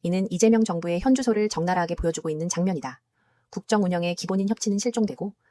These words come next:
정권의 중심부는 서로 불신하느라 발목을 잡고 있다. 백 일이면 새 정부가 국정의 방향을 잡고 첫 성과를 보여야 할 시간이다. 그러나 이재명 정부는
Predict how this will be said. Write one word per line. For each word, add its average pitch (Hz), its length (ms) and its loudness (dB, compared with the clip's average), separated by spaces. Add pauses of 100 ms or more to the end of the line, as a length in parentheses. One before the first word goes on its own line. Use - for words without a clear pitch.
(120)
정권의 180 420 -4
중심부는 175 540 -2
서로 196 180 -6
불신하느라 180 600 -2
발목을 156 300 -4
잡고 - 220 -10
있다. - 300 -14 (440)
백 - 180 -6
일이면 156 300 -6 (220)
새 - 100 -4
정부가 226 380 2
국정의 175 340 -4
방향을 170 300 -4
잡고 170 340 -8
첫 - 160 -6
성과를 262 340 0
보여야 190 280 0
할 185 80 -2
시간이다. 180 460 -6 (480)
그러나 175 380 -2
이재명 165 340 -4
정부는 156 420 -8